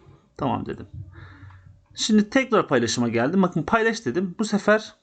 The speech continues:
görmüş olduğum kullanıcı everyone kullanıcısı. Everyone kullanıcısına okuma yazma izni verdim. Bu everyone kullanıcısının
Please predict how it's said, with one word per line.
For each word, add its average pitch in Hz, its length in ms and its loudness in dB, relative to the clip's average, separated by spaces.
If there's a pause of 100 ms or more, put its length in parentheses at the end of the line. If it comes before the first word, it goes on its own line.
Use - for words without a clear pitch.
görmüş 202 420 2
olduğum 151 300 2
kullanıcı 196 360 2
everyone 175 500 4
kullanıcısı. 220 760 0
Everyone 185 420 6
kullanıcısına 214 480 2
okuma 196 340 4
yazma 156 260 4
izni 147 260 4
verdim. 226 440 2 (760)
Bu 190 140 6
everyone 226 500 4
kullanıcısının 170 1000 2